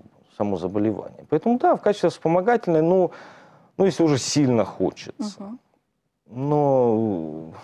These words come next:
Speaker 1: <laughs> вы знаете, больших надежд на них возлагать не стоит. Более того, более того, есть ситуации, которые, кстати, написано в показаниях к горчичнику. Например, наложение горчичника при стенокардии. Но вы знаете, мне, честно говоря, сложно об-,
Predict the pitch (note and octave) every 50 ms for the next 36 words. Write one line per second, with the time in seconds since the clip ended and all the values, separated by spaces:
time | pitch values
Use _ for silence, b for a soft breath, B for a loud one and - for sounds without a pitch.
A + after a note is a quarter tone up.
0 | - A2 - - - - - D#3 - A2 A2+ C3 C#3 D3 F3+ D#3+ - C3+ C3 D#3
1 | D#3 C#3+ - F3 - - D#3 D#3 D3 D#3 C#3+ - - D#3 D#3 D3+ C#3 - - B2
2 | A2+ C#3 C3+ C3+ D3+ D3+ D#3 D3 - E3 E3 - - B3+ A3+ D#3+ A#2+ C3+ F#3+ G3+
3 | F#3 F3 E3 - F3 E3+ E3 D3+ C3 A#2 A2+ C3 D3+ C#3+ C#3+ C#3+ C3+ - D3 C#3
4 | C3 A#2+ B2+ D#3 E3+ D#3 - - D#3 - - G#3+ A#3+ A3+ - - B2 - C3+ B2
5 | C3+ C3 B2+ A2+ - - C3 - - B2+ B2 A#2+ A#2 A#2 A#2 A2 A2 G#2+ B2 C3+
6 | C3+ - A3+ - - A#2+ G2 - - G#2+ - A2+ G#2+ G2+ G2 F#2 F2 E2 E2+ E2+
7 | F2+ G2 G2 G2+ - - F2+ - - - - - D#2+ E2 E2 - G2+ G#2+ B2+ D#3
8 | E3 D3+ C#3 G#2+ F#2 G2 F#2+ F#2 F#2+ G2 G2 A2+ B2+ A#2 G2 F#2 F2+ F2+ - -
9 | - A#2 - - G2+ - - D#2+ - _ - - E2+ F2+ F2+ F2 - - _ -
10 | D#2+ D#2+ D#2 - D#2+ E2 F2 E2+ - D3 - - - F2+ G#2+ A#2+ A#2 D#3+ D#3 C#3+
11 | - C#3+ A#2 B B B B B B B B B B B B B _ - A#2 B2+
12 | C3+ D3 E3 F3+ - - - D#3+ - - D#3 D3+ D#3 E3 E3+ E3 D#3+ D3+ - -
13 | F#3 F#3+ F#3+ F3 D#3 A2 A2+ A2+ A2 G#2 G2 F#2 E2 D2 b b b b b b
14 | b b _ _ _ _ _ - - A2+ A2+ G#2+ G#2